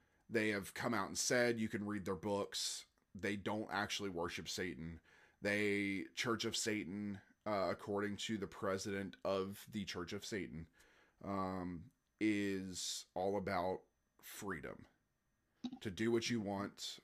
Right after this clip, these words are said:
no repercussions. Um,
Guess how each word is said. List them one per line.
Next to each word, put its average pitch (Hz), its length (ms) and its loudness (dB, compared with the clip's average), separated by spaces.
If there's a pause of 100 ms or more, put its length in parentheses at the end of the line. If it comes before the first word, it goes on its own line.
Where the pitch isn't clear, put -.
(180)
no 110 180 0
repercussions. 101 1300 -2 (680)
Um, 90 680 0